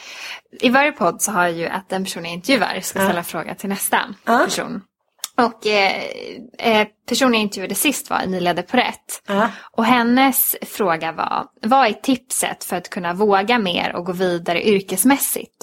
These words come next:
Speaker 1: och inte stanna upp på samma plats?
Speaker 2: Ja. <laughs> Nu har jag ju haft turen och fått många erbjudanden som har gjort att jag har kunnat utvecklas och göra saker yrkesmässigt. Men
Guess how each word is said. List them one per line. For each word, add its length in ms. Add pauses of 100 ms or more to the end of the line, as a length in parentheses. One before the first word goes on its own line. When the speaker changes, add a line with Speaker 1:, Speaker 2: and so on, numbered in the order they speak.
Speaker 1:
och 120
inte 340
stanna 280
upp 220
på 120
samma 240
plats? 540 (120)
Speaker 2:
Ja. 320 (1120)
<laughs> 280 (800)
Nu 240
har 160
jag 220
ju 60
haft 260
turen 500
och 100
fått 260
många 340
erbjudanden 880
som 180
har 80
gjort 320
att 180
jag 160 (260)
har 80
kunnat 280
utvecklas 720
och 80
göra 300
saker 520 (200)
yrkesmässigt. 720 (540)
Men 160